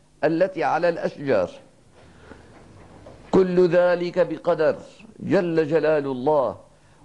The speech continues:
"وأنزلنا من السماء ماء بقدر"،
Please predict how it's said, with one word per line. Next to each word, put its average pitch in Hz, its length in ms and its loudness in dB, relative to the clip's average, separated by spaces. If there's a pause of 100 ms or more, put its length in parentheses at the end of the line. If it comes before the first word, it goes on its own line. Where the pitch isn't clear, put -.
"وأنزلنا 160 920 -2
من 170 220 -4
السماء 175 720 0
ماء 170 760 0 (640)
بقدر"، 160 800 0